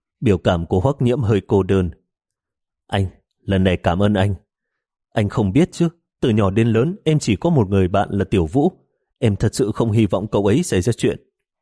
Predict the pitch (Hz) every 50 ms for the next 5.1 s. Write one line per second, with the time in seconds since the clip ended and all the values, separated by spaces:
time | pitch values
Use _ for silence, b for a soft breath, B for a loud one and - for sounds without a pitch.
0 | _ _ _ _ _ _ _ _ _ _ _ - 110 113 104 98 101 98 92 113
1 | 127 101 156 143 120 107 - - 208 208 - 123 117 95 90 87 - 110 92 85
2 | 82 85 90 98 95 87 85 - 120 101 104 123 143 147 - 113 104 117 151 160
3 | - _ _ _ _ _ _ _ _ _ _ - 180 160 123 113 101 101 98 95
4 | 107 104 107 - - 123 120 127 - 180 190 _ - - 139 147 185 170 185 202
5 | 220